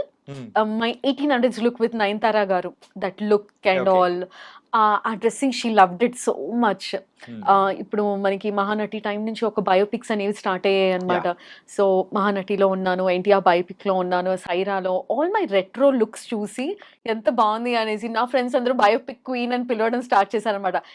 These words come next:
Speaker 2: ఏదైనా బయోపిక్ ఉంటే ఖ-, ఖచ్చితంగా నువ్వు ఉంటావు అందులో
Speaker 1: అదే
Speaker 2: అనేసి.
Speaker 1: ఇండస్ట్రీలో ఒక మా-,
Speaker 2: <laughs>
Speaker 1: పడిపోతుందేమో.
Speaker 2: ఒక ఇంప్రెషన్ అన్నమాట.
Speaker 1: Yeah.
Speaker 2: So, i-, it was all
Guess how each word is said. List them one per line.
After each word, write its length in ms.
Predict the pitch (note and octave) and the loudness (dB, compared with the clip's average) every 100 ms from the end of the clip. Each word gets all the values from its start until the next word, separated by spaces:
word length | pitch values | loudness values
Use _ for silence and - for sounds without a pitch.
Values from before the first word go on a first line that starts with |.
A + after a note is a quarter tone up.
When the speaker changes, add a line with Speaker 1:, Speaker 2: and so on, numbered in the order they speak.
| - | -2
Speaker 2:
ఏదైనా 200 | A3 C4+ | 0 2
బయోపిక్ 400 | B3+ B3 D4 C4 | 2 0 -2 -6
ఉంటే 160 | B3 D#4+ | -6 -8
ఖ-, 240 | - C4 | -8 -8
ఖచ్చితంగా 440 | C#4 - - A#3+ | -6 -6 -4 -2
నువ్వు 180 | C4 G#3+ | -2 -2
ఉంటావు 280 | G3+ G3+ A3 | -2 0 0
అందులో 360 | G3 G3+ A3 G#3+ | 0 -2 0 2
Speaker 1:
అదే 180 | G3 G3+ | 0 0
Speaker 2:
అనేసి. 200 | G3+ E3 | 0 0
Speaker 1:
ఇండస్ట్రీలో 540 | - F#3 F#3+ G3+ G3+ | 2 0 2 2 4
ఒక 280 | F#3+ D#3 D3 | 4 0 -2
మా-, 460 | C3 A#3+ D4+ D#4 D#4+ | -2 4 4 6 4
Speaker 2:
<laughs> 20 | |
Speaker 1:
పడిపోతుందేమో. 600 | D#4 F#3+ F#3+ D#3 A#2 A#2+ A#2+ A2+ - | 4 2 0 -2 -6 -8 -14 -8 0
Speaker 2:
ఒక 140 | G#3+ | 2
ఇంప్రెషన్ 720 | B3+ G#3+ C4+ A#3+ G#3 G#3 A#3 F#3 | 2 0 -4 0 0 0 -4 -4
అన్నమాట. 320 | F3+ F3+ F3+ | -4 -6 -4
Speaker 1:
Yeah. 320 | G3+ F#3 - | -2 -2 -4
Speaker 2:
So, 460 | G#3 D#4+ F#4 C#4+ - | -10 -8 -4 -4 -4
i-, 380 | - B3 - | -6 -8 -4
it 40 | B3 | -4
was 80 | E4 | -4
all 180 | G4 | -4